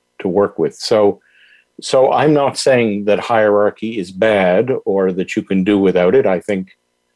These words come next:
the, a hierarchy, s-, um, in the strict meaning of the word, uh, is required, uh, to be able to move forward together. Uh,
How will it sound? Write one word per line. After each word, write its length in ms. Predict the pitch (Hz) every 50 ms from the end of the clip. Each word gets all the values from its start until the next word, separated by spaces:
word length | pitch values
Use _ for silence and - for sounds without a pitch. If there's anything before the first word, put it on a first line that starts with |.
| _ _ _ _ - - - _
the, 480 | 104 92 98 98 95 92 92 95 - - _ _ _ _ _ _ _ _ _ _ _ _ _ _ _ _ _ _ _ _ _ _ _ _ _ _ _ _ _ _ _ _ _ _ _
a 60 | - 92
hierarchy, 720 | - - 113 120 120 120 110 110 107 104 95 - - 107
s-, 260 | 95 - - - - - - _ _ - - 254 226 - - -
um, 340 | 107 95 90 87 87 90 - - _ -
in 120 | - 98 98
the 80 | 92
strict 400 | - - - - 143 139 - -
meaning 320 | 123 117 117 113 104 104 101
of 100 | 95 87
the 80 | 101
word, 460 | 90 85 92 87 85 101 131 147 135 - _ _ _ _ _ _ _ _ _ _ _
uh, 260 | 90 82 85 90 - 370 330
is 240 | 120 98 92 - -
required, 920 | 95 101 - - - - 147 151 156 143 110 95 85 82 80 - - - _ _ _ _ _ _ _ _ -
uh, 60 | 95
to 160 | - - -
be 160 | 101 98 98 95
able 180 | 92 - 92
to 120 | 90 90 90
move 220 | 87 87 82 -
forward 400 | - - 92 87 82 87 80 -
together. 560 | - 98 87 90 80 76 82 95 123 131 - - - 90
Uh, 120 | 90 -